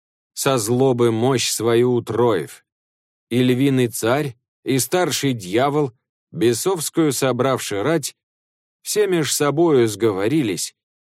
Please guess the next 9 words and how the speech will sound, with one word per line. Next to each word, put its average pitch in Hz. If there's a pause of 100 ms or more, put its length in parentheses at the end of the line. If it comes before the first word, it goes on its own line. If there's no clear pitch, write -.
(100)
как -
победить 147
им 156
трех 135
героев, 107 (380)
а 87
после 160 (300)
танского 147
монаха 131